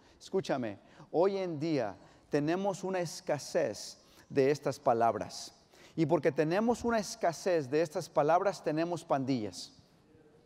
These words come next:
Porque la realidad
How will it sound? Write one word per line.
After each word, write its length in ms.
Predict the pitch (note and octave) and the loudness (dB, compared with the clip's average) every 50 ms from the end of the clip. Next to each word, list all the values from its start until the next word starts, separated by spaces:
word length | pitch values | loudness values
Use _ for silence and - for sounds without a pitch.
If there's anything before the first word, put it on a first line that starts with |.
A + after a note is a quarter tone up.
| _ _ _ _ _ _ _ _ _ _ _ _ _ _ _ _ _ _ - - - - - - - _ | _ _ _ _ _ _ _ _ _ _ _ _ _ _ _ _ _ _ -20 -20 -20 -20 -20 -20 -6 _
Porque 280 | D3+ E3+ D3+ - F3+ | 2 2 4 4 4
la 160 | E3+ E3+ E3 D#3+ | 6 6 6 6
realidad 720 | D#3+ F3 E3 E3 E3 D#3+ F3+ A3+ B3 G#3 D#3+ C3 A2+ - | 6 4 4 4 4 4 6 6 6 6 4 2 -2 -6